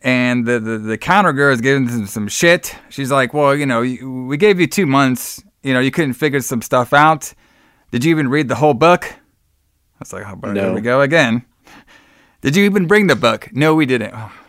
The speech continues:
Speaker 1: fucking
Speaker 2: No,
Speaker 1: failing.
Speaker 2: we didn't even bring the book with
Speaker 1: We didn't
Speaker 2: us.
Speaker 1: read the book. All right, so she's like, "Okay, we gotta wait, and you gotta see your caseworker." All right. And this is when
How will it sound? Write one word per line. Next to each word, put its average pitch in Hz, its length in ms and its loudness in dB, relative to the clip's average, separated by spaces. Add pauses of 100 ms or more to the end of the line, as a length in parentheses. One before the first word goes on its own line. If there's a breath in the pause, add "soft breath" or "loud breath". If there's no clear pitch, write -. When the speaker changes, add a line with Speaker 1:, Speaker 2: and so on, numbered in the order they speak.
Speaker 1:
fucking - 360 -20
Speaker 2:
No, - 60 -8
Speaker 1:
failing. 107 360 2
Speaker 2:
we - 60 -4
didn't 117 160 2
even 110 120 0
bring 104 200 -2
the 98 60 0
book 95 200 -6
with - 140 -8
Speaker 1:
We 127 60 -4
didn't 120 100 -4
Speaker 2:
us. 139 60 -10
Speaker 1:
read 127 160 -4
the 117 60 -10
book. - 440 -6 (1160)
All 107 100 0
right, 113 240 2
so 127 180 -2
she's 123 120 -6
like, 143 120 4
"Okay, 151 220 4
we 139 140 0
gotta 160 220 4
wait, 147 280 2
and 131 100 -4
you 135 60 -2
gotta 139 160 4
see - 140 -6
your 120 120 0
caseworker." - 720 -4 (800)
All 98 100 -10
right. 110 360 -6 (1300)
And 113 360 0
this 143 120 -2
is 131 120 -2
when 123 540 0